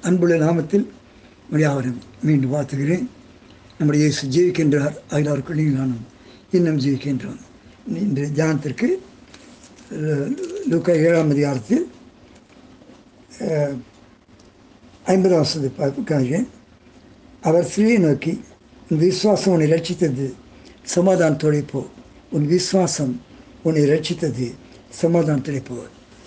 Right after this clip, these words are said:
இன்னைக்கு சமாதானம் தான் தேடி அலைகிறோம். நம்முடைய விசுவாசம் அதிகரிக்கணும். இருக்கிற சூழ்நிலை பார்க்கும்போது கடினமாய், தீமையாய்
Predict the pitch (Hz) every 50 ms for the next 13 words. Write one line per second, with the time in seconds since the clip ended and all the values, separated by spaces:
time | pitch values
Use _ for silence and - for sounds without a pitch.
0 | - - - 185 165 151 151 147 - - 180 185 185 185 180 180 165 160 160 175
1 | 165 135 175 175 165 165 156 151 160 156 156 156 156 - - - - - - -
2 | - - - - - - - - - - - 185 170 170 175 170 - - 180 170
3 | 165 175 170 170 175 170 160 165 - 160 147 147 240 285 - 185 135 - 180 160
4 | - - 175 170 165 156 147 127 160 165 139 - 170 170 175 185 180 185 - -
5 | - - - - - - - - - 175 180 160 170 165 165 151 151 156 - -
6 | - - - - - - - - - 202 185 175 165 160